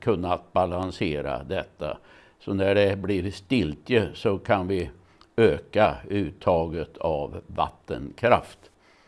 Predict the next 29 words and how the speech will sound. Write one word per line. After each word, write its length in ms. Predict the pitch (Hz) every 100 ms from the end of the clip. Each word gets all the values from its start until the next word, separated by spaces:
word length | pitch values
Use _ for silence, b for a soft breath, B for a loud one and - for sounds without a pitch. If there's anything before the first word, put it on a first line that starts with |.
| b b b b b
Sett 400 | - 131 123 -
över 200 | 120 107
hela 300 | 117 107 104
året 400 | 139 95 107 127 -
kanske 480 | 117 101 101 107 98
vindkraften 920 | 92 113 73 - 107 110 - - 143
idag 380 | 123 90 87 80
svarar 500 | 113 92 69 90 80
för 180 | 95 87
en 160 | 73
tjugo 500 | - - 101 64 82
procent 760 | - 107 87 113 139 80 - - B B B B
av 220 | 104 101
vår 160 | 92 98
elförsörjning. 1080 | 87 76 - 90 - 90 76 65 65 73 b b b b
Men 280 | - 110 113
när 160 | 107 101
det 220 | 98 85 -
blir 440 | 82 90 95 92
kallt, 680 | - - 143 82 - - - b b b b
då 380 | 90 95 107 123
är 140 | 127
det 80 | 120
inte 220 | 123 -
mycket 300 | 113 107 -
att 140 | 98 98
hänga 360 | 117 82 82
i 60 | 90
julgranen. 840 | 95 69 85 82 58 58 60